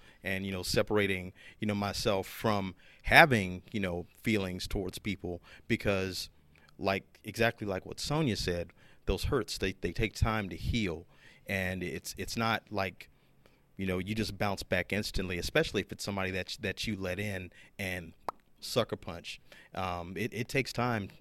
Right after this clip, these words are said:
to, to heal. Um, I suspect that may be this true for, you know, some people in this room as well. You know, I may, I may not be the only one,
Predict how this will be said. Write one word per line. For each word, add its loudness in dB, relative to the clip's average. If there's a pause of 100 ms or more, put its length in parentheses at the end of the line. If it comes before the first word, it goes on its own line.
(160)
to, -2
to -2
heal. 2 (500)
Um, -4
I -2
suspect 0
that 4
may 0
be -2 (100)
this -8 (120)
true 4
for, 0
you -2
know, -2 (180)
some -4
people -4
in -4
this -8
room -6
as -6
well. 2 (560)
You -4
know, -4
I -4
may, -2
I 0
may -2
not -2
be 2
the 0
only -2
one, -6